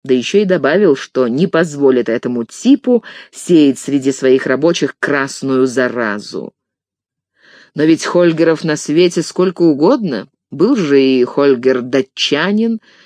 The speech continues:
и премьер-министр по имени Хольгер, есть, наконец, и граф Хольгер фон Тольм, который до сих пор мыкается где-то между Малагой и Кадисом, пытаясь, как он выяснил, по большей части безуспешно,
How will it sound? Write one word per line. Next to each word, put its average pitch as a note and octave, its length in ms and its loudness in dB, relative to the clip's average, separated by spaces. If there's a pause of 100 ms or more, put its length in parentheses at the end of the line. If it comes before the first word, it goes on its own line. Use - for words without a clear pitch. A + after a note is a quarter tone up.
(320)
и C#3 100 -2
премьер-министр E3 760 0
по A#3+ 100 0
имени A#3 320 4
Хольгер, A#3 640 2 (320)
есть, C#3 280 0
наконец, C#3+ 580 -2
и F3+ 100 0
граф D3+ 600 -2 (260)
Хольгер G3+ 640 2
фон F#3+ 320 0
Тольм, F#3 500 2 (480)
который C3+ 640 4
до C#3+ 160 0
сих - 260 -6
пор C#3 220 2
мыкается C3 560 2
где-то C3 320 -2
между B2+ 480 0 (120)
Малагой C3+ 600 2
и C3 120 -2
Кадисом, B2+ 800 -2 (560)
пытаясь, D3+ 840 -2
как - 160 -8
он B2+ 120 -4
выяснил, A#2 520 -2
по A#2 160 -6
большей A#2 280 -6
части A#2+ 300 -4
безуспешно, C3+ 680 -4